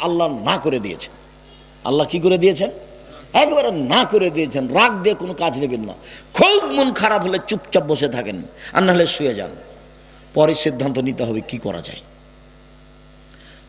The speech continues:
তিন, অল আফিন নাস, খালি মাপ, খালি মাপ,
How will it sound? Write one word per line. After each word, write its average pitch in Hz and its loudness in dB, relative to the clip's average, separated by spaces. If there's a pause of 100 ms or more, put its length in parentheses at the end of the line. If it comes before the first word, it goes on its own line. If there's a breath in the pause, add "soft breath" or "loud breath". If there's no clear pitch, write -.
(140)
তিন, 302 2
অল 165 0 (100)
আফিন 180 0
নাস, 147 -4
খালি 170 -2
মাপ, 123 -6 (540 loud breath)
খালি 165 -2
মাপ, 120 -4